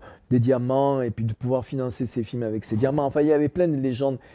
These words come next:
qui se racontaient autour et sur lui. Et il y a eu toute cette pétition de Rossellini à Fellini, en passant par Visconti,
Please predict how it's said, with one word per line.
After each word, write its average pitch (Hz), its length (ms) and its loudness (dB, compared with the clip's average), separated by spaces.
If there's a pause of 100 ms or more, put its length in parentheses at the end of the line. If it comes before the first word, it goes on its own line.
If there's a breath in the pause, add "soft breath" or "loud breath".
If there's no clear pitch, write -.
(140 loud breath)
qui 135 100 -6
se 143 140 -2
racontaient 127 680 -2
autour 151 600 0
et 135 100 -2
sur 120 300 -2
lui. 165 320 2 (560 loud breath)
Et 131 240 2
il 131 140 -2
y 143 80 6
a 147 40 8
eu 170 160 4
toute 202 240 -2
cette - 240 -2
pétition 175 840 0
de 120 160 0
Rossellini 143 840 0
à 127 80 0
Fellini, 139 600 0
en 117 100 -2
passant 123 320 -2
par 120 200 0
Visconti, 123 640 -4